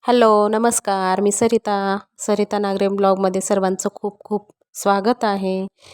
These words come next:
कसे आहात सर्वजण? सर्वांना श्री स्वामी समर्थ. श-, अ, शुभ सकाळ सर्वांना. इथे सकाळचा टाइम होता. मी फ्रेश वगैरे झाले, आंघोळ वगैरे झाली. अ,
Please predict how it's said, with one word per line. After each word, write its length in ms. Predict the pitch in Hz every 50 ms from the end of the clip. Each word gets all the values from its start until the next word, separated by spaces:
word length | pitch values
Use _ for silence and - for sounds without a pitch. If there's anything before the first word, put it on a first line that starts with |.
| - _ _ _ -
कसे 180 | 208 - 240
आहात 220 | 240 240 240 240 -
सर्वजण? 540 | - 208 202 196 196 190 196 196 190 190
सर्वांना 480 | 196 - 220 202 202 202 196 196 196 196 196
श्री 300 | - - 240 254 285 302
स्वामी 280 | 285 262 226 220 208
समर्थ. 440 | 208 - 202 190 185 190 - - 208 196 185 185 185 185 196 - _ _ _ _ _ _ _ _
श-, 160 | - - - -
अ, 280 | 180 196 196 190 190 190
शुभ 220 | - - 233 277
सकाळ 320 | 285 277 - 233 - 214
सर्वांना. 600 | 208 202 - 208 196 196 196 190 190 196 190 185
इथे 200 | 190 190 - 202
सकाळचा 440 | 202 - 202 190 - 202 196 196 -
टाइम 320 | 208 208 202 190 190 190 190
होता. 280 | 185 - 196 190 190
मी 220 | 190 202 196 190 190
फ्रेश 380 | - - - 190 196 196 - -
वगैरे 340 | 196 185 185 190 185 190 190
झाले, 260 | 190 190 190 185 190
आंघोळ 340 | 190 185 180 180 185 190 185
वगैरे 340 | 185 180 185 185 185 190 190
झाली. 360 | 196 190 185 180 180 180 190 - - - - - _ _ _ _
अ, 100 | - 190